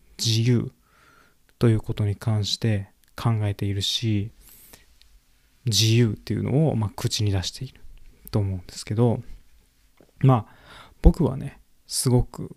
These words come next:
ポッドキャストをやって毎日言っているからこそ、口に出すっていうことが本当に意味のあることだなと思います。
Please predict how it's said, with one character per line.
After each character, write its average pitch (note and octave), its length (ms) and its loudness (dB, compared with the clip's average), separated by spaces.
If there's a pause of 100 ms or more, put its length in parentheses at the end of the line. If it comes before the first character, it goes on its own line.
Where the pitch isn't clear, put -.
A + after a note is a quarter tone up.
(100)
ポ - 120 2
ッ - 60 -4
ド B2 100 -8
キ B2 100 -6
ャ G#2+ 60 -6
ス - 120 -10
ト - 220 -16
を - 80 -8
や C#3 120 -2
っ - 20 -4
て - 200 -2
毎 C#3 220 4
日 C#3+ 400 0
言 C#3 120 0
っ - 20 -4
て - 180 0
い D#3+ 60 4
る E3 80 -2
か - 100 -8
ら D#3+ 120 -4
こ - 140 -4
そ、 D#3 440 0 (1400)
口 - 280 0
に C#3+ 80 4
出 B2 140 4
す B2 240 0
っ - 40 -4
て - 240 -6
い G2+ 60 -2
う G2 40 -8
こ G#2+ 140 -6
と G2+ 120 -4
が G2+ 260 -2 (100)
本 D#3+ 180 2
当 E3 200 0
に D#3+ 360 2
意 C#3 100 4
味 D3 120 6
の G2+ 160 2
あ F#2+ 40 0
る F#2+ 80 -4
こ - 180 -6
と G#2 120 -2
だ F#2+ 140 -4
な G2+ 160 0
と - 240 -10 (1300)
思 A2 200 0
い G2 60 2
ま F#2+ 140 0
す。 - 220 -6